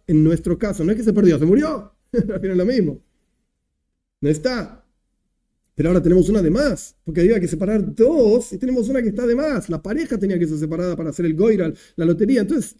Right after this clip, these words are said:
forzosamente tenemos una de más. No es que se perdió y luego se encontró, pero tenemos una de más igual. Por la cualidad, la situación de las ofrendas de Yom Kippur. Bish, Loimal de Rabbi Yochanan, todo esto va a tener de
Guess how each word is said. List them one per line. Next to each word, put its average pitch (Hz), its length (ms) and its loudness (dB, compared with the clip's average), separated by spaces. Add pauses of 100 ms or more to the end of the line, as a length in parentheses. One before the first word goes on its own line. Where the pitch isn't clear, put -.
forzosamente 240 640 -2
tenemos 240 320 0
una 180 160 2
de 160 60 2
más. - 440 -4 (540)
No 254 80 -2
es 277 40 -8
que 262 100 -4
se 196 120 2
perdió 170 340 2
y 202 60 4
luego 175 460 4
se 175 100 -2
encontró, 160 400 0
pero 220 140 2
tenemos 285 280 0
una 262 120 0
de 226 100 2
más 226 160 -2
igual. 196 560 -2 (1120)
Por 147 120 -2
la 147 140 0
cualidad, 160 840 -2
la 156 120 0
situación 170 540 -2
de 240 80 4
las 170 160 0
ofrendas 160 400 0
de 165 80 -2
Yom 208 140 0
Kippur. 190 440 -4 (760)
Bish, 214 440 8
Loimal 160 260 4
de 156 100 2
Rabbi 160 180 0
Yochanan, 160 460 4
todo 185 180 2
esto 277 160 -2
va 240 80 0
a 190 40 -2
tener 202 200 0
de 185 80 0